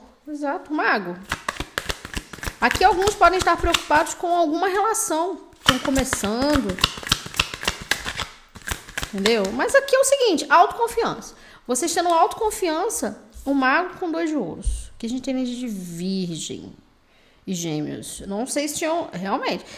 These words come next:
Pode ser que tinha alguns aqui lidando com dois contextos ao mesmo tempo. Hum.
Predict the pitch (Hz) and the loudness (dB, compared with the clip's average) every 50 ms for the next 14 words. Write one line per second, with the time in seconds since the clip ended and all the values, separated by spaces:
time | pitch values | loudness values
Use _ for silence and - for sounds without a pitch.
0 | - - - - - _ - 196 202 214 - 302 294 294 - - 320 294 294 277 | -18 -18 -18 -20 -16 _ -2 0 0 0 0 -2 -2 -2 0 0 2 2 2 2
1 | 294 302 294 302 294 - - 226 220 247 277 311 392 381 294 320 320 339 370 - | 2 2 2 0 -2 -4 -8 -6 -4 -2 -2 0 2 2 2 2 2 0 0 0
2 | 370 330 277 294 330 403 - - 392 359 381 349 339 349 381 349 381 370 359 330 | 0 0 2 2 2 0 0 -2 -2 -2 -2 -4 -2 -2 -2 0 0 0 -2 -2
3 | - - 214 214 226 254 302 339 - - 403 480 - 269 302 403 466 494 494 480 | -4 -4 -4 -2 -2 -2 -2 -4 -4 -6 -8 -8 -4 -4 -2 -2 -2 -2 -4 -4
4 | 480 480 466 466 466 466 453 427 427 453 440 440 440 440 427 427 427 427 415 415 | -4 -6 -6 -4 -4 -4 -4 -2 -4 -4 -4 -4 -4 -4 -6 -6 -8 -8 -8 -8
5 | 415 403 403 403 403 392 | -8 -8 -10 -10 -12 -14